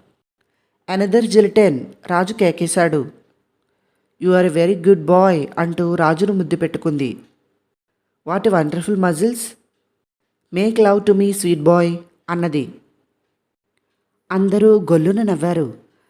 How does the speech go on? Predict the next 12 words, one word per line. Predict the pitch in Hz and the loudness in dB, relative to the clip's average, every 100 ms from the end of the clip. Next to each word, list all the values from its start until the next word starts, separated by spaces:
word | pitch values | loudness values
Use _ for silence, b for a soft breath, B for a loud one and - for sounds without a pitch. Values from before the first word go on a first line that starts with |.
| _ _ _ 175 | _ _ _ -8
తప్ప | - | -4
తాగింది. | 226 214 185 196 165 123 98 _ _ _ _ _ _ _ | 0 0 0 0 -2 -4 -10 _ _ _ _ _ _ _
ఎవరితో | 180 156 190 208 220 | -4 -4 -2 2 4
ఏం | 196 165 160 | 4 2 2
మాట్లాడుతుందో | 175 190 202 190 202 190 202 | -2 0 -2 0 -2 0 0
కూడా | 196 214 | 0 0
తెలియటం | 220 165 165 185 175 | 0 0 0 -2 -2
లేదు. | 175 170 143 - _ _ _ _ _ _ _ | -2 -2 -6 -8 _ _ _ _ _ _ _
"నువ్వెళ్ళు, | 185 180 185 202 214 - - | -4 0 2 0 -2 -6 -8
తిక్క | 156 208 | -4 -2
కుదురుతుంది," | 202 180 170 185 165 127 - _ | 0 -2 -2 -2 -2 -4 -8 _
అన్నారు. | 165 165 160 147 | -6 -4 -4 -6